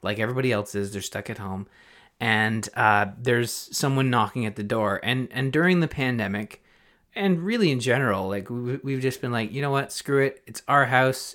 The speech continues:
If we recognize who they are, we know they're coming, we'll open the door." Like, if it's a, a uniformed officer, of course we'll open the door.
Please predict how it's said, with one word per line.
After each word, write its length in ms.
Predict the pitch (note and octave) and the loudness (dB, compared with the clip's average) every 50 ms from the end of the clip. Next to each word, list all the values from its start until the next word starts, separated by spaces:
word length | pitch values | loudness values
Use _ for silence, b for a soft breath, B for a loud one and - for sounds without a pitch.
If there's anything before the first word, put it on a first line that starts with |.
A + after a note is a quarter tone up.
| - - | -14 -12
If 120 | - - | -8 -6
we 80 | A#2 A2 | -4 -2
recognize 500 | A2 A#2 C3 - D#3 C3+ B2+ B2+ B2 - | -2 -2 -2 -2 -2 0 0 0 -2 -2
who 120 | C3 B2+ | -2 0
they 100 | B2 A#2+ | 0 2
are, 260 | A#2+ A#2 A#2+ A#2 A2+ | 2 4 4 2 2
we 120 | G2+ G2+ G#2 | 2 0 0
know 160 | A2 A2+ A2+ | -2 -2 -2
they're 120 | A2 G#2+ | -2 -4
coming, 340 | G2+ - A#2 A2+ A2 A2 G#2 | -4 -2 -2 0 0 0 -2
we'll 100 | G2+ G2+ - | -2 -4 -4
open 240 | A#2 A2 - - G2+ | -4 -6 -4 -4 -6
the 60 | G#2 | -6
door." 460 | G2 G2+ F#2+ G2+ G#2 G2 G2+ G2+ b b b b b b b b | -4 -2 -2 0 0 0 -2 -2 b b b b b b b b
Like, 120 | b G#2+ G#2 | b -4 -2
if 100 | G#2 A2 | -2 -4
it's 160 | A2 - G#2+ | -4 -4 -2
a, 160 | G2+ F#2+ F#2 b b b b b b b b _ - | -2 -2 -4 b b b b b b b b _ -6
a 60 | A#2 | -6
uniformed 680 | G2+ G2+ A2 C#3 D3+ C#3+ - - D3 C3+ B2+ B2+ B2 - - | -6 -2 0 0 0 0 0 0 0 2 2 2 0 0 2
officer, 560 | - G#2 G#2 - - B2+ - - B2+ A#2 A#2+ | 2 2 2 2 -2 -4 -2 2 2 2 2
of 200 | - G#2 G#2 - | 2 -2 -6 -10
course 320 | - - G2+ G#2+ G#2 - - | -8 -6 -4 -4 -4 -4 -6
we'll 100 | G2+ F2 | -6 -6
open 240 | A2 G#2 - G#2+ G2+ | -6 -6 -6 -6 -6
the 60 | G#2 | -6
door. 420 | G2 G#2 G#2+ G#2+ G#2 G2 G2+ G2+ | -4 -4 -2 0 0 0 -2 -4